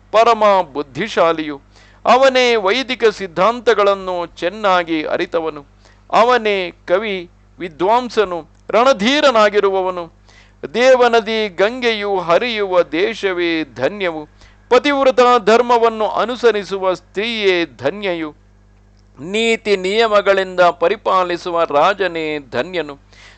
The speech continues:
ತನ್ನ ಧರ್ಮವನ್ನು ಆಚರಿಸುವ ಬ್ರಾಹ್ಮಣನೇ ಧನ್ಯನು. ದಾನ ಧರ್ಮಗಳಿಗೆ ವಿನಿಯೋಗವಾಗುವ ಧನ ಸಂಪತ್ತುಗಳೇ ಸಾರ್ಥಕವು. ಪುಣ್ಯ ಕಾರ್ಯ-, ಕಾರ್ಯದಲ್ಲಿ ತತ್ಪರವಾದ ಬುದ್ಧಿಯೇ ಪರಿಪಕ್ವ.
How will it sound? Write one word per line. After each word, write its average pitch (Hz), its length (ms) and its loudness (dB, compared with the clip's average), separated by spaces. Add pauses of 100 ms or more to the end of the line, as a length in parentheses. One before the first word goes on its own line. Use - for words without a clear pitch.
(140)
ತನ್ನ 254 300 2
ಧರ್ಮವನ್ನು 233 760 2
ಆಚರಿಸುವ 196 800 2
ಬ್ರಾಹ್ಮಣನೇ 175 920 0
ಧನ್ಯನು. 151 600 -4 (560)
ದಾನ 240 440 6
ಧರ್ಮಗಳಿಗೆ 208 1040 2 (280)
ವಿನಿಯೋಗವಾಗುವ 226 1200 2 (100)
ಧನ 214 220 4 (240)
ಸಂಪತ್ತುಗಳೇ 185 960 -2
ಸಾರ್ಥಕವು. 156 800 -2 (520)
ಪುಣ್ಯ 262 420 0
ಕಾರ್ಯ-, 233 420 2
ಕಾರ್ಯದಲ್ಲಿ 214 760 2
ತತ್ಪರವಾದ 196 920 2
ಬುದ್ಧಿಯೇ 175 720 -2
ಪರಿಪಕ್ವ. 185 760 -2